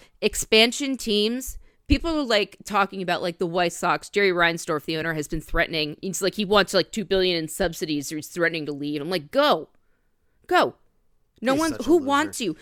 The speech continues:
Speaker 1: Expansion teams will have to be new.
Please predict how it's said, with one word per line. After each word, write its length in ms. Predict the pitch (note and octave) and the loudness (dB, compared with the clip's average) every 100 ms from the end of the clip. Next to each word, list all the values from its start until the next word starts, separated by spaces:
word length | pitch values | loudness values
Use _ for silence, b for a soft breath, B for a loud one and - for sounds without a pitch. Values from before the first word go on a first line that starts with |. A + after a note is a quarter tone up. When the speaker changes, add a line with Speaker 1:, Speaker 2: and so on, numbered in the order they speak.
| B B | B B
Speaker 1:
Expansion 680 | A#3+ - - B3 C4 - D4 | -6 -6 0 2 2 0 -8
teams 400 | - A#3+ A#3 G3+ | -6 -6 -6 -6
will 240 | E3+ G#3+ | 0 0
have 420 | G3 G3+ G#3+ G#3 - | 0 4 4 4 -6
to 200 | G#3 F3 - | -8 -8 -6
be 200 | F#3 F3 | -4 -4
new. 460 | D3+ D#3 D#3 - | -6 -4 -4 -6